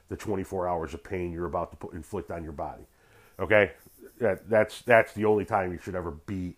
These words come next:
anywhere near a White Castle. And then, of course, that leaves us to, with Wendy's. Some people voted for Wendy's fries. Much like Burger King, Wendy's once had good fries, and then Wendy's jacked, jacked their fries up.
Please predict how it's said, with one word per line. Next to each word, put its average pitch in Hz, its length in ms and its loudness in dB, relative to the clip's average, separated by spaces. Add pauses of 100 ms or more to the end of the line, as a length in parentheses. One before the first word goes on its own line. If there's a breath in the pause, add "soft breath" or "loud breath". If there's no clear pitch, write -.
(160)
anywhere 90 440 -4
near 87 520 -6 (100)
a 92 60 -4
White 76 260 -8
Castle. - 340 -16 (1160 loud breath)
And 151 100 2
then, 165 80 8
of 165 100 6
course, 143 200 8
that 113 180 6
leaves 110 220 2
us 95 180 2 (100)
to, 104 180 -8
with 92 260 -2 (400 soft breath)
Wendy's. 78 540 -2
Some 90 240 -4
people 85 200 -6
voted 80 320 -8
for 82 140 -8
Wendy's 80 540 -2
fries. - 500 -8 (540 loud breath)
Much 160 240 6
like 127 180 6
Burger 139 300 6
King, 95 240 -2
Wendy's 110 320 2
once 107 300 0
had 87 260 -2
good 82 160 -6
fries, 87 400 -4
and 95 100 -4
then 92 140 -2
Wendy's 90 320 -6
jacked, 92 340 -4 (140)
jacked 98 300 0
their 85 100 -6
fries 90 420 -2
up. 80 220 -2